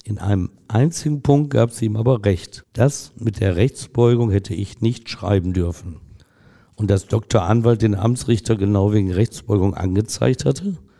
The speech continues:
das hatten wir dem Gericht auch mitgeteilt. Aber das spiele keine Rolle, entschied die zwölfte Kammer, denn diese Anzeige habe er ja nur im Auftrag seines Mandanten erstattet,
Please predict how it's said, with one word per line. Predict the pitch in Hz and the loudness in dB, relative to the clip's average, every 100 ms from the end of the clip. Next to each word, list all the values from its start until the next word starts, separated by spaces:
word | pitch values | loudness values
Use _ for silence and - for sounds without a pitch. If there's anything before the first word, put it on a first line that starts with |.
| _ _ _ | _ _ _
das | - 101 - | -8 -6 -4
hatten | 101 110 | -2 0
wir | 104 | 2
dem | 107 107 | 2 2
Gericht | 110 117 - | 0 -2 0
auch | 120 | 0
mitgeteilt. | 165 - 101 95 87 80 - _ _ _ _ - | 0 -4 -2 0 0 -4 -10 _ _ _ _ -6
Aber | 120 104 95 | 0 2 2
das | 104 120 | 2 0
spiele | - - 117 | -4 -4 -2
keine | 101 113 113 | 0 2 4
Rolle, | 107 101 110 | 4 4 4
entschied | 101 90 - 107 | 2 0 -4 -4
die | 101 | -4
zwölfte | 92 - 107 - 98 | -6 -2 -2 -2 -8
Kammer, | - 101 98 | -2 0 2
denn | 92 87 90 | 0 -2 -2
diese | 113 147 151 | 0 2 2
Anzeige | 120 127 - 104 107 104 104 - - _ - | 0 -2 -4 -2 0 0 -2 -6 -20 _ -8
habe | - 107 104 | 0 2 4
er | |
ja | 95 | 4
nur | 101 101 | 4 2
im | 98 - | 2 -2
Auftrag | 117 143 - - - 107 92 - | 0 0 -2 -12 -2 -2 -2 -4
seines | 104 104 90 - | -4 -2 -2 -4
Mandanten | 104 95 98 92 - 98 | -2 0 0 0 -6 -8
erstattet, | 95 90 - 95 90 82 | -8 -6 -4 -2 -4 -8